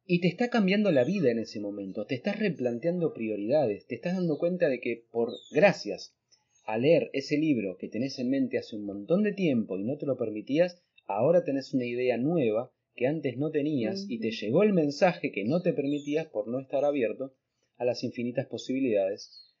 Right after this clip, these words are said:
Speaker 1: de que, por ejemplo, lo que viene a través de la mente es porque te va a servir, pero vos le haces caso a lo que te tira la mente y entonces seguís siempre igual.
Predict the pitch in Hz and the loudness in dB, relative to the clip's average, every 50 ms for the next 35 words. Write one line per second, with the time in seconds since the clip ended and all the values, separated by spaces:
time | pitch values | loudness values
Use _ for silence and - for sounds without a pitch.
0 | _ _ _ 127 120 120 107 113 113 113 110 110 - - 147 127 113 92 113 113 | _ _ _ -6 -4 -4 -2 0 0 0 -2 0 0 0 2 2 2 0 0 -4
1 | 131 - - _ _ _ - - 98 92 - 101 95 104 135 165 175 160 139 - | -6 -6 -10 _ _ _ -10 -8 -8 -8 -6 -6 -4 -2 0 0 2 0 0 -2
2 | - 107 107 113 131 131 123 120 117 113 117 123 135 131 113 92 92 90 - 92 | -2 -2 -2 0 -2 -2 -4 -4 -4 -4 -2 -2 0 0 -2 -2 -4 -8 -12 -16
3 | - _ _ _ _ _ _ _ _ _ _ _ _ 131 127 - 135 120 95 110 | -18 _ _ _ _ _ _ _ _ _ _ _ _ -8 -4 -2 -2 -2 -2 -2
4 | - 107 107 117 120 - - 120 110 120 123 113 98 95 - - - - - - | -4 0 0 0 0 -2 -2 -2 -2 -2 -2 -4 -6 -6 -10 -16 -20 -20 -20 -20
5 | _ _ _ _ _ 107 107 110 120 120 123 123 113 135 135 113 - - 131 120 | _ _ _ _ _ -2 0 0 0 0 -2 -4 -4 -4 -4 -4 -4 -2 -2 -2
6 | 113 - - 120 123 - _ _ - 110 110 110 101 - 101 92 - 92 90 - | -2 -2 -6 -6 -6 -8 _ _ -6 -4 -2 -2 -4 -4 -8 -8 -8 -10 -10 -2
7 | - 233 247 214 165 123 113 104 104 120 127 117 104 95 87 - 101 - - _ | 0 0 4 6 6 6 6 2 0 -2 -2 -2 -2 -4 -6 -8 -10 -14 -14 _
8 | _ _ _ _ _ _ _ _ _ _ _ _ _ - 113 104 101 98 107 101 | _ _ _ _ _ _ _ _ _ _ _ _ _ -4 -4 -2 -2 -4 -4 -6
9 | 104 - - 117 - - - _ - - 98 92 98 101 - - - 92 90 - | -6 -6 -8 -10 -10 -12 -12 _ -10 -8 -8 -8 -8 -8 -10 -8 -8 -8 -8 -8
10 | 73 76 76 67 - - | -8 -12 -14 -16 -18 -20